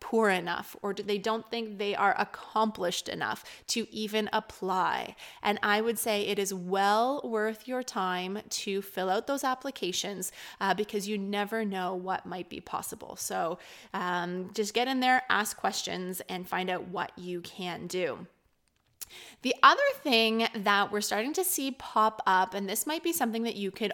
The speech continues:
offer these organizations. Perhaps you are particularly good on social media, or a good photographer or videographer or writer. Uh, maybe you can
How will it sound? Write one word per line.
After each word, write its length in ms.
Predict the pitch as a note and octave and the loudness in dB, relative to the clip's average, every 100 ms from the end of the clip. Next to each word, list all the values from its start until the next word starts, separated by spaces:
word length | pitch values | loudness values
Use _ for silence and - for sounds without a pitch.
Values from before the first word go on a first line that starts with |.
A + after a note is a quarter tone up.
| - | 2
offer 600 | - D#4 - F4+ F#3 E3 | 4 4 2 2 2 0
these 220 | G3+ G3 | -2 -4
organizations. 1080 | - F3+ F#3 F#3 F3 - F#3 - F#3 F#3 - - - - | -2 -4 -4 -6 -6 -4 -4 -4 -6 -6 -8 -8 -18 -6
Perhaps 600 | C#4+ C4+ C4 D4 D#4 - | 0 2 6 4 4 -2
you 240 | D#4 D#4 C#4+ | -2 -2 0
are 260 | A#3 A#3 A#3 | 2 4 4
particularly 640 | A#3 - G#3+ - G#3 G3 G3 | 0 -6 -6 -4 -2 -2 -2
good 200 | F#3+ F3+ | -2 -4
on 120 | F#3 | -4
social 380 | - F3+ - F#3 | -4 -4 -4 -6
media, 800 | A#3+ C#4 C4+ C4 A#3+ A#3 A#3 - | -4 -2 0 4 6 8 6 4
or 220 | G3+ F3+ | 2 2
a 100 | F#3 | 0
good 380 | F#3 F3+ F#3 F3 | -2 -2 -2 -4
photographer 680 | - - A#3+ A3 A#3+ A#3 A3 | -10 -2 0 2 -2 0 0
or 180 | F3 F3 | 0 -2
videographer 760 | F#3+ F#3 G3 A3 A3 - G#3+ - | -2 2 4 4 0 -2 -2 -2
or 180 | E3+ | -4
writer. 560 | F3 A3 A#3 A#3 A#3 A#3 - - - - | 0 2 4 4 2 0 -6 -18 -16 -6
Uh, 340 | G#3 G#3+ G#3+ - | 0 2 2 2
maybe 300 | B3+ D4 E4+ | -2 0 0
you 180 | F4 D4+ | 0 0
can 220 | D#4+ D4 | -2 -4